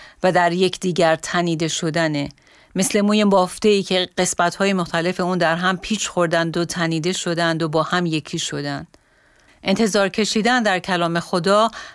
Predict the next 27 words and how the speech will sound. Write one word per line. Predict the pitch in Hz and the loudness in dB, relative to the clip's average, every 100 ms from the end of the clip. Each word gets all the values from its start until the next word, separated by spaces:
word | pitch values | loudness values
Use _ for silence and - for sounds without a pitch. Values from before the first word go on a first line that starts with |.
| - | -2
عملی | 196 196 214 226 | 2 2 2 2
منفعل | 220 196 185 196 - 208 226 | 2 2 0 0 2 2 4
نیست | 233 - | 2 0
که | 196 | -2
ما | 175 180 | 2 2
دست | 175 208 - 196 | 2 0 0 -2
روی | 180 | 0
دست | 190 202 - - | 2 0 -4 -2
گذاشته | 165 165 160 - 208 | 0 0 0 0 2
باشیم | 196 - 196 | 0 0 0
و | 190 | 0
کاری | - 190 190 | 0 0 2
نکنیم، | 190 190 170 151 151 147 - - - - | 0 -2 -2 -2 -2 -6 -10 -20 -20 -2
گویا | 196 226 | 2 4
که | 226 226 | 2 2
به | 208 | 2
خواب | - 214 220 | 2 2 2
زمستانی | 180 170 175 - 180 180 202 | 2 0 -2 0 0 0 0
فرو | 185 170 | -2 0
رفتیم | 160 156 - 160 | 0 -2 -4 -8
تا | - | -6
خدا | 175 214 208 | -2 0 2
همه | 240 196 156 | 2 2 0
کار | - 151 | -2 0
رو | 151 | 2
انجام | 151 151 151 147 | 0 -2 -6 -4
بده. | 147 147 180 | -6 -6 -12